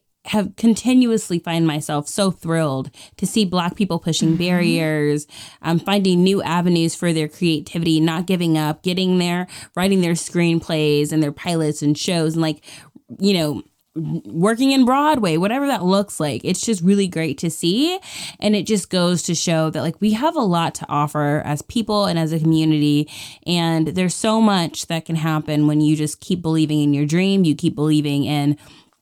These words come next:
Speaker 1: the work you feel, you know, God has called you to, and you, you get out there and you just do it, even when you might not know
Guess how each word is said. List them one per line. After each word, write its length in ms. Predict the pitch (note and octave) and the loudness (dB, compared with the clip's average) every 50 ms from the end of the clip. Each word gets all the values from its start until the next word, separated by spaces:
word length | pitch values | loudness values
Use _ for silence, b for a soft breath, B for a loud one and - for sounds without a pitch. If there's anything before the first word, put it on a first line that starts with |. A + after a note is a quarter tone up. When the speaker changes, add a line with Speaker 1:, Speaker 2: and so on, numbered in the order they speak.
| _ _ _ _ _ _ - | _ _ _ _ _ _ -2
Speaker 1:
the 140 | F#3 E3 E3 | 0 0 2
work 320 | D3+ D#3 E3+ F3 F3 - | 2 2 0 -2 0 0
you 80 | F#3 F#3 | 0 0
feel, 440 | F#3 - F3+ E3+ E3 E3 E3 E3 B B B B B - | 0 0 0 0 2 2 0 -2 B B B B B -2
you 80 | F3+ | 0
know, 160 | F3+ F3 E3+ E3 | 0 2 0 0
God 220 | E3 E3+ E3 D#3 | 0 -2 -2 -2
has 120 | D3+ D3+ | -2 -4
called 300 | - - G#3+ G#3 G3+ G3 | -4 -2 0 2 2 2
you 100 | G3+ G3 | 2 0
to, 340 | F#3 - - G#3+ G3+ G3 F#3 - | 0 0 0 2 2 2 0 0
and 220 | E3 F3 F3 E3+ | 0 0 2 2
you, 500 | D#3+ E3 E3+ E3+ E3 E3 D#3+ D#3+ D#3+ - - | 2 2 4 4 4 4 4 2 0 -2 -4
you 160 | - E3+ F3+ | -2 0 0
get 200 | E3+ D#3 F3 F3+ | 2 2 0 0
out 180 | F3+ F3 F3 F3 | 0 0 -2 -2
there 240 | - F#3+ F#3 F3 D#3 | -2 -2 -2 -2 0
and 200 | D3+ E3+ E3+ E3+ | 2 2 4 4
you 120 | E3 E3 | 4 2
just 260 | D#3 D#3+ D#3+ D3+ D#3 | 0 -2 -4 -4 -2
do 180 | D#3 E3+ E3 D3+ | -2 0 0 0
it, 100 | C3+ B2 | -2 -2
even 320 | - - D#3 E3 D#3+ D#3 | -2 -2 0 0 0 2
when 180 | D#3 D#3 D3+ D#3+ | 2 2 2 2
you 140 | D#3 E3 D#3 | 2 4 2
might 180 | D#3+ D3+ D3+ | 2 2 0
not 160 | - C3+ C#3+ D#3+ | -2 0 2 2
know 380 | E3+ D#3+ D#3+ D#3+ D3 B2+ - | 2 2 2 0 -2 -4 -8